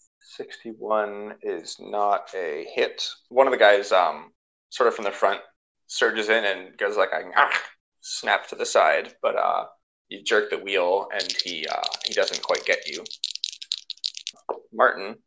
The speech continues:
one of the guys from the canopy jumps down and, like, is going, like, right at you and is going to hit you unless you dodge.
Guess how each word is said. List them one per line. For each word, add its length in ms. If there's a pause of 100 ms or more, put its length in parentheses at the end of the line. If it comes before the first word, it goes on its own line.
(160)
one 180
of 60
the 80
guys 680
from 140
the 80
canopy 520
jumps 400
down 460 (480)
and, 160
like, 240 (340)
is 120
going, 260
like, 240
right 360
at 240
you 320 (160)
and 260
is 420
going 400 (140)
to 340 (240)
hit 160 (100)
you 200
unless 280
you 100
dodge. 500